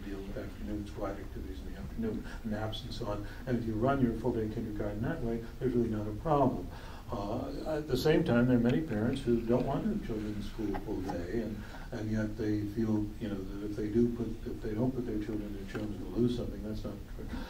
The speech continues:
But I, I think that the real problem with the full-day kindergarten is not the, uh, is that it's, it's not really a full-day kindergarten. It's a half-day kindergarten and <laughs> half-day childcare, which is the way it should be placed. And then that, that's,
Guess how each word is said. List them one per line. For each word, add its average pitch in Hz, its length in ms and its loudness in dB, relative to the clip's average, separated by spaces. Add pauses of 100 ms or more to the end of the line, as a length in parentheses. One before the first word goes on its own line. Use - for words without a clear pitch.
(180)
But 113 120 2
I, 120 180 6
I - 20 4
think 127 280 4
that 107 120 -4
the 107 80 2
real 123 200 6
problem 127 420 6
with 104 140 -2
the - 80 -4
full-day 107 400 0
kindergarten 98 580 -4
is - 80 -6
not 107 180 -2 (200)
the, 104 160 -4
uh, 110 400 -4
is 120 100 -8
that 107 160 -4
it's, 95 220 -6 (480)
it's - 100 -6
not 113 160 4
really 107 160 4
a - 60 2
full-day 98 400 2
kindergarten. 101 420 0
It's 110 160 -2
a - 20 -6
half-day - 380 0
kindergarten 101 560 -2
and - 40 -8
<laughs> - 60 -6
half-day - 260 4 (440)
childcare, - 480 0 (460)
which 123 220 10
is - 260 -2
the 117 60 6
way 107 160 4
it - 120 -2
should - 180 -2
be - 120 -4 (100)
placed. 120 360 2
And 107 140 -4
then 104 140 -2
that, 117 200 2
that's, 107 340 -4